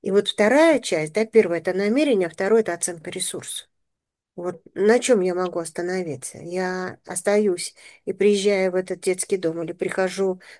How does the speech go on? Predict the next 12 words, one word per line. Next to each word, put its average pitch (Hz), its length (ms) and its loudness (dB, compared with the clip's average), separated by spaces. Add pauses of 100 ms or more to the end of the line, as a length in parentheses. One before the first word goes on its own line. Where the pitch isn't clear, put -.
к 202 60 0
этим 185 340 2
детям, 165 760 -2
с, - 220 0
неся 170 800 -2
там 170 200 -10
какое-то 160 520 -8
там, 156 240 -12
я 151 140 -12
не 151 140 -10
знаю, 120 440 -10
действие, 190 680 0